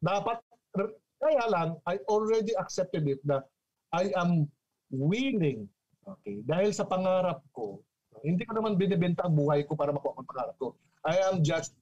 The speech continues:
willing to accept ay, hindi ko talaga ma-imagine yun. Napagalitan talaga ako. Sobra. Di ba? Kasi nasa C R yata si Pres nung tumawag ako. Eh, inis na inis ako. Di ba? Emotionally, hurt talaga ako emotionally.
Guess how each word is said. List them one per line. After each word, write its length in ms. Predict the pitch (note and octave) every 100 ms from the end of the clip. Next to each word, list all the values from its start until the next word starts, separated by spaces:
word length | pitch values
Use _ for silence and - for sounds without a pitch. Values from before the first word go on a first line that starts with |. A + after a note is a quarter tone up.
| _ _ _
willing 580 | C3 F3+ G#3+ G3+ G3+ G3+
to 160 | F#3 - G#3+
accept 560 | - - E3+ C#3+ - - _ _ _ _ _ _ _ _ C#4
ay, 100 | D4
hindi 120 | -
ko 100 | B3+
talaga 240 | B3 A#3 A3
ma-imagine 500 | G#3 F3+ E3+ D#3 D3+
yun. 120 | F3
Napagalitan 500 | B3+ A#3+ G#3+ G3 F#3
talaga 400 | F3 D#3+ C#3+ C3+
ako. 120 | - C#3+
Sobra. 640 | E3 D3+ C#3+ C#3 C#3+ F#3 - _ _ - _ _ -
Di 100 | D3
ba? 300 | C#3 D3+ F#3
Kasi 400 | F#3+ G3 F#3+ G3
nasa 240 | F3+ F3+
C 300 | E3+ - C#4
R 160 | A3 G#3
yata 180 | F3+ F#3+
si 140 | E3+
Pres 180 | D3+ F3+
nung 140 | F3
tumawag 400 | E3+ D#3+ D3+ C#3+ C#3+
ako. 380 | - G3 E3+ _ _ -
Eh, 440 | A#3 A#3 A#3 A3 A3+
inis 160 | A3
na 80 | A3+
inis 240 | A3 A3 A3
ako. 380 | F3+ E3 D3 - _ _ _ _ _
Di 80 | E3+
ba? 160 | F3+
Emotionally, 800 | G3+ F#3 G3+ A3 G3+ G3 G3 F#3 F3+
hurt 320 | - A3+ A#3+ -
talaga 320 | F#3+ F#3+ F#3+
ako 160 | A3 G#3
emotionally. 500 | F3+ D#3+ E3+ D3+ D3